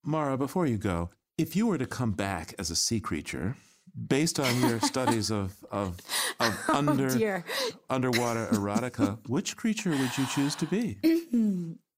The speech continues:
Speaker 2: Man, that is such a loaded question.
Speaker 1: <laughs>
Speaker 2: Oh, uh, who would I be?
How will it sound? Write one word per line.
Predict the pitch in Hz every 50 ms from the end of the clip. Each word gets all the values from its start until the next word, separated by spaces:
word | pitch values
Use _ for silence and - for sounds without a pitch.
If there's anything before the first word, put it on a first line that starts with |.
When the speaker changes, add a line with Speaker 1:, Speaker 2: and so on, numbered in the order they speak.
| -
Speaker 2:
Man, | 233 240 233 240 247 247 240 233 220
that | 214 214
is | 220 214 208
such | - 220 214 - 214
a | 202
loaded | 180 196 202 214 214 220 -
question. | 180 175 - - 165 - - - - - 202 180 175 170 - - - - 339 370 - -
Speaker 1:
<laughs> | - - - - 190 - - _ -
Speaker 2:
Oh, | 277 311 302 285 269 247 220 202 185 175 185 - _ _
uh, | 247 262 277 277 262 254
who | - 330 339
would | 330 285
I | 262 247
be? | - - - 247 262 294 277 247 220 208 196 -